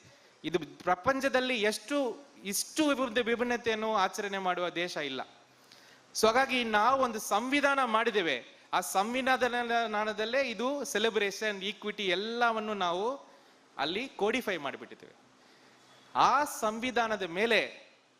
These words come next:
ಈ ಐವತ್ತು ಎಪ್ಪತ್ತು ವರ್ಷ ನಮ್ಮ ದೇಶ ನಡೀತಾ ಇದೆ, ಅದಕ್ಕೆ ನಾವೆಲ್ಲರೂ ಸುಖವಾಗಿ,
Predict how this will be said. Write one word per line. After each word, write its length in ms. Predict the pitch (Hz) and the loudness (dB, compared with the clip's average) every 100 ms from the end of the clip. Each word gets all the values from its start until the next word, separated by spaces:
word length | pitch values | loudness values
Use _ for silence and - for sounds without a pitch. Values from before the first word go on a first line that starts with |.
| 139 | -6
ಈ 80 | |
ಐವತ್ತು 480 | 143 143 180 185 175 | -2 0 0 -4 -4
ಎಪ್ಪತ್ತು 420 | 139 139 151 - | -4 -4 -8 -4
ವರ್ಷ 240 | 139 151 160 | -4 0 0
ನಮ್ಮ 280 | 165 147 135 | -2 -4 -4
ದೇಶ 260 | 147 160 | -4 -4
ನಡೀತಾ 540 | 156 135 139 190 170 131 | -6 -2 -2 -2 -2 -2
ಇದೆ, 340 | 123 139 - | -2 -6 -6
ಅದಕ್ಕೆ 380 | 127 147 165 180 | -6 -4 -6 -6
ನಾವೆಲ್ಲರೂ 760 | 156 131 123 143 170 180 220 185 - - - _ - | -2 -2 -2 -2 -2 0 -2 -4 -20 -20 -20 _ -12
ಸುಖವಾಗಿ, 880 | - 165 190 180 175 175 175 220 | -6 -2 2 2 2 0 -4 -12